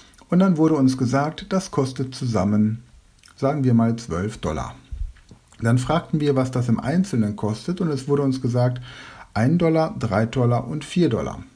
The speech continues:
Wenn wir dann geantwortet haben, „Naja, aber da komme ich insgesamt auf nur acht Dollar“, dann hat der Verkäufer ganz schnell nochmal nachgerechnet und kam plötzlich auf denselben Betrag wie wir.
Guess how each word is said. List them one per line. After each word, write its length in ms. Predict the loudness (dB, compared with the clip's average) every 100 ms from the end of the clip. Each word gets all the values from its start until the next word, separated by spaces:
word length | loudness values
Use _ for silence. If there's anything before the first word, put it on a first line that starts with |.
| -8
Wenn 220 | -2 2
wir 100 | 4
dann 280 | 2 0 -2
geantwortet 720 | -2 0 0 0 -2 -2 -2
haben, 380 | 0 2 0 -2 -12 -20 -12 -2
„Naja, 640 | 0 2 2 0 -2 -6
aber 480 | -4 -2 0 0 -2 -4
da 140 | -4
komme 380 | -4 0 0 0
ich 320 | -4 -10 -14 -6
insgesamt 800 | -4 -2 -2 0 2 2 0 -2
auf 200 | -4 -2
nur 220 | -4 -2
acht 320 | -4 -4 -6
Dollar“, 400 | -2 0 0 -2 -8 -20 -20 -20 _ -2
dann 180 | 2 2
hat 140 | 2
der 80 | 0
Verkäufer 460 | -2 -2 -2 -2
ganz 220 | 0 2 2
schnell 200 | -2 -2
nochmal 240 | 0 0
nachgerechnet 640 | 0 -2 -4 -4 -4 -4
und 160 | -4 -4
kam 240 | -2 -4
plötzlich 460 | -2 -4 -4 -6 -6
auf 140 | -6
denselben 600 | -2 -2 0 2 2 2
Betrag 580 | 2 0 -2 -6 -6 -6
wie 140 | -8 -8
wir. 160 | -12